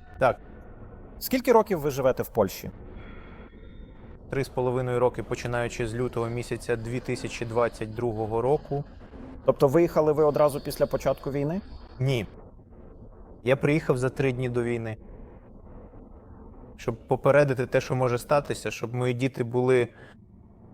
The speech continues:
Speaker 1: Заради безпеки ми виїхали трохи раніше.
Speaker 2: Тобто ви тоді очікували війни?
Speaker 1: Так, усі казали, що буде війна. Ніхто не знав, у якому масштабі. На мою думку, це,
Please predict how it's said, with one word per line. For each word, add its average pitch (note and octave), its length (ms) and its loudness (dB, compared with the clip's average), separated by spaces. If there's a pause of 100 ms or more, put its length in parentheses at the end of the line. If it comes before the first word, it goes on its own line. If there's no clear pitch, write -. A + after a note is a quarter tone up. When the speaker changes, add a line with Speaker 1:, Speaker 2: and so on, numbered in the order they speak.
(280)
Speaker 1:
Заради E3+ 380 4
безпеки E3+ 640 4
ми D3 140 4
виїхали C3+ 500 2
трохи C3+ 360 0
раніше. C3 500 0 (560)
Speaker 2:
Тобто C3+ 260 4
ви E3+ 140 6
тоді F3+ 300 4
очікували D#3 680 2
війни? D3+ 440 2 (520)
Speaker 1:
Так, B2 220 2
усі - 180 -8
казали, B2 240 -2
що - 120 -12
буде A#2 200 -8
війна. A#2 240 -6 (760)
Ніхто A#2 200 -2
не B2+ 100 0
знав, B2 280 2
у A#2 80 0
якому A#2 280 0
масштабі. G#2+ 500 0 (1800)
На B2 100 -2
мою C#3+ 200 4
думку, D3+ 320 4
це, C3 300 4